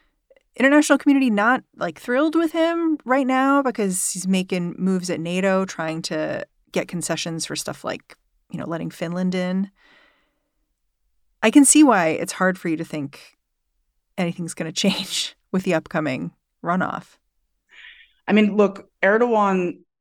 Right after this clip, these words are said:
Speaker 2: what he has managed to do on the international stage is, is pretty fascinating. He's both on the side of Ukraine, he's on the side of Russia. He plays this two-face with Russia. But frankly, every country in this region plays a two-face.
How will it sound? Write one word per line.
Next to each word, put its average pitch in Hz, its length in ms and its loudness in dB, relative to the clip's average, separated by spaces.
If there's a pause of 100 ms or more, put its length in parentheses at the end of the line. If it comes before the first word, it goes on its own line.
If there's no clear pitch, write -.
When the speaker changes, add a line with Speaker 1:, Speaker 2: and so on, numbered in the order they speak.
(220)
Speaker 2:
what 226 200 2
he 453 200 4
has 254 100 -2
managed 190 300 2
to 175 80 -8
do 170 140 0
on 160 60 2
the 160 80 2
international 160 540 -2
stage 170 640 -4
is, 156 480 0 (220)
is 151 280 -2 (180)
pretty - 240 2
fascinating. - 640 -2
He's 139 300 0
both 151 420 0
on 143 220 2
the 143 60 -2
side 139 340 -2
of 135 100 -8
Ukraine, 160 500 -2
he's 135 220 -4
on 131 280 0
the 127 60 0
side 131 240 0
of 131 180 -4
Russia. 131 280 -2
He 156 160 2
plays 139 420 0
this - 280 -8
two-face 160 680 0
with 139 320 -4
Russia. 165 460 0 (420)
But 233 120 4
frankly, 302 580 4
every 202 300 0
country 185 480 -4
in 160 80 2
this 156 160 -2
region 147 240 -2
plays 151 260 -4
a 160 60 -2
two-face. - 640 -2